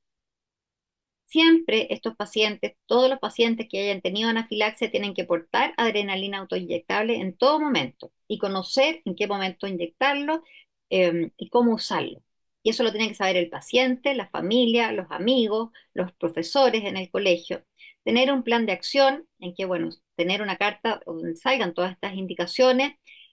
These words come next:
y cuando van a hacer ejercicio tienen que hacer ejercicio en grupo, con personas que sepan de su condición y que lo puedan ayudar en el caso de que tenga una anafilaxia y con pérdida de conciencia y el paciente no logre inyectarse, autoadministrarse la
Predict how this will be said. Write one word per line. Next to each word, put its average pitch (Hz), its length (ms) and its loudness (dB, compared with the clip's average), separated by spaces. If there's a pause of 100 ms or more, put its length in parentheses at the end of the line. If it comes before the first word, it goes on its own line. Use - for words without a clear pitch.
y 320 340 2 (100)
cuando 220 240 0
van 269 160 2
a 359 40 4
hacer 330 180 0
ejercicio 320 640 2
tienen 247 260 2
que 240 80 -2
hacer 233 220 0
ejercicio 233 640 -4
en 190 220 -6
grupo, 233 480 -2 (180)
con 202 160 -4
personas 226 380 0
que - 120 -2
sepan 262 360 4
de 277 60 0
su 262 120 -10
condición 240 460 0
y 226 100 -2
que 220 60 0
lo 196 140 -2
puedan 208 260 0
ayudar 202 400 0
en 208 100 -2
el 175 120 -6
caso 196 220 -6
de - 60 -8
que 190 120 -6
tenga 196 180 -4
una 190 100 -4
anafilaxia 180 680 -2
y - 60 -10
con - 180 -6
pérdida 190 240 -2
de 180 60 -2
conciencia 190 400 -2
y - 20 2
el - 80 -6
paciente 190 340 -8
no 185 140 -4
logre 214 480 -2 (360)
inyectarse, 190 680 -4
autoadministrarse 190 800 -4
la 185 380 -2